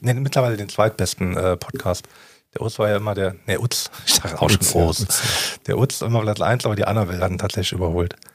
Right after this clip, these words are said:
Speaker 2: Ah, okay.
Speaker 1: Ja, ja. Liebe Grüße auch an D Z,
Speaker 2: Ja, das war
Speaker 1: U I
Speaker 2: noch,
Speaker 1: oder wo auch immer.
Speaker 2: das waren noch alte, ähm, Zeiten.
Speaker 1: Als wir Interviews hatten.
Speaker 2: Und, ähm, was wollte ich sagen?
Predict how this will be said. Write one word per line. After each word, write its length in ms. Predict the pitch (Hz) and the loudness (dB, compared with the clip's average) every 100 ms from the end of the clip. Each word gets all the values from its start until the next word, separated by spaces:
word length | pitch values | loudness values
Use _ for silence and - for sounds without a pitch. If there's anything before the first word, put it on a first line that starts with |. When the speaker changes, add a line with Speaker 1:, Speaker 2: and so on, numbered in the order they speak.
| _ - | _ -6
Speaker 2:
Ah, 160 | - 123 | 2 4
okay. 280 | 95 - 92 | 4 2 0
Speaker 1:
Ja, 60 | |
ja. 160 | 85 85 - | 0 -4 -8
Liebe 160 | - 92 | -6 -6
Grüße 300 | - - - | -8 -8 -6
auch 180 | 98 92 | -6 -4
an 240 | 92 90 - _ _ _ _ | -6 -8 -12 _ _ _ _
D 60 | - | -8
Z, 240 | - 95 | -4 -4
Speaker 2:
Ja, 80 | 82 | -2
das 120 | 82 82 | -2 -2
war 100 | 90 | 0
Speaker 1:
U 40 | |
I 40 | |
Speaker 2:
noch, 140 | 95 101 | -2 -2
Speaker 1:
oder 260 | 101 98 - - | -2 -2 -4 -18
wo 60 | - | -20
auch 80 | - | -10
immer. 180 | 104 101 - | -6 -6 -6
Speaker 2:
das 100 | - | -6
waren 120 | 95 87 | -2 -2
noch 100 | 92 | -4
alte, 520 | 95 92 90 82 - | -6 0 0 0 -4
ähm, 320 | 95 78 76 82 | -4 -4 -6 -6
Zeiten. 720 | - 95 87 90 - 85 110 | -4 -2 -4 -6 -6 -4 -4
Speaker 1:
Als 160 | 110 - | -4 -4
wir 80 | 90 107 | -4 -4
Interviews 420 | 98 90 95 - | -2 -2 -4 -4
hatten. 260 | - - - - - _ _ - | -4 -4 -6 -14 -20 _ _ -2
Speaker 2:
Und, 880 | - 90 92 85 90 90 90 87 - | 4 6 4 2 2 2 0 -2 -6
ähm, 760 | 104 92 87 85 85 85 82 82 - - - - _ _ _ _ _ _ _ _ _ _ - | 0 2 2 2 0 0 -2 -4 -8 -14 -20 -20 _ _ _ _ _ _ _ _ _ _ -6
was 180 | 117 | -2
wollte 120 | 113 95 | -2 0
ich 60 | |
sagen? 480 | - 98 92 90 85 | 2 4 2 0 -4